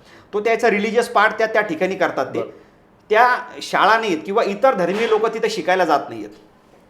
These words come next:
Speaker 1: बरोबर?
Speaker 2: बरोबर.
Speaker 1: मग आता तो even मी काय म्हणलो त्याच्यामध्ये, त्या व्हिडिओमध्ये, उद्याच्याला जर भारतीय बौद्ध महासभेचं सुद्धा जर त्या ठिकाणी बॅनर लागलं,
Speaker 2: हो.
Speaker 1: तर मी स्वतः जाईन. शैक्षणिक संस्था सांगतोय,
Speaker 2: बरोबर.
Speaker 1: रिलिजियस संस्था नाही सांगू राहिलो मी.
Speaker 2: बरोबर.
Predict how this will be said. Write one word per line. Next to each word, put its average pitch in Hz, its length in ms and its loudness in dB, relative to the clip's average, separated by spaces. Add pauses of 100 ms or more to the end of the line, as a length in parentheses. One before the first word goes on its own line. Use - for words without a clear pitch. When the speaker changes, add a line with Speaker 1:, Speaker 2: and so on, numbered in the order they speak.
(120)
Speaker 1:
बरोबर? 190 260 0
Speaker 2:
बरोबर. 110 340 -12 (220)
Speaker 1:
मग 185 100 -8
आता 190 240 -2
तो 233 340 2 (460)
even 254 180 2
मी 262 100 -4
काय 254 180 2
म्हणलो 190 220 0
त्याच्यामध्ये, 190 380 -4
त्या 196 80 0
व्हिडिओमध्ये, 165 600 0
उद्याच्याला 214 440 2
जर 214 160 0
भारतीय - 320 0
बौद्ध 196 260 2
महासभेचं 196 500 0
सुद्धा 170 280 -2
जर 240 140 2
त्या 233 120 2
ठिकाणी 196 320 -2
बॅनर 180 280 2
लागलं, 156 280 2 (200)
Speaker 2:
हो. 127 180 0
Speaker 1:
तर 156 40 2
मी 208 160 -6
स्वतः 196 360 0
जाईन. 170 360 0
शैक्षणिक 262 400 0
संस्था 220 300 -2
सांगतोय, 131 300 -6
Speaker 2:
बरोबर. 120 120 -2
Speaker 1:
रिलिजियस 226 400 2
संस्था 208 260 0
नाही 240 120 -2
सांगू 160 200 -2
राहिलो 123 180 0
मी. 123 60 -4
Speaker 2:
बरोबर. 107 220 -4